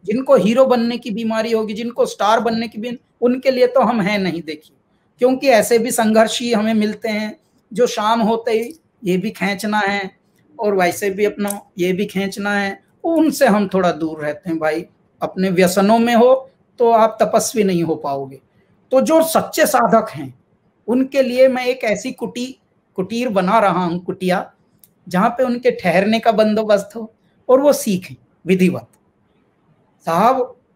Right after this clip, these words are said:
यहाँ तक कि बाकायदे वो sound production सीखें हमारे institute में, बाकायदे language सीखें, भाषा की शुद्धता सीखें। और क्योंकि भाषा बिगड़ गई है अभी,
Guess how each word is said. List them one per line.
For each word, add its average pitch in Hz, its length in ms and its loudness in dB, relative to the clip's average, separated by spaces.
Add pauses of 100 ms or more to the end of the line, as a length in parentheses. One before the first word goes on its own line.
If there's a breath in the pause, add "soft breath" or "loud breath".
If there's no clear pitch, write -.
(140)
यहाँ 185 280 -4
तक 226 160 -2
कि 247 200 -10
बाकायदे 214 920 2 (420)
वो 196 640 2 (180)
sound 220 420 0
production 190 460 0
सीखें 170 520 -8
हमारे 160 340 -2
institute 160 560 -10
में, 156 240 -12 (520)
बाकायदे 185 800 0 (100)
language 220 460 4
सीखें, 165 580 -4 (300)
भाषा 190 360 2
की 220 160 -4
शुद्धता 233 480 2
सीखें। 175 800 -6 (640)
और 220 400 4
क्योंकि 269 220 -6
भाषा 226 360 0
बिगड़ 254 280 2
गई 214 240 0
है 147 160 -10
अभी, 131 280 -16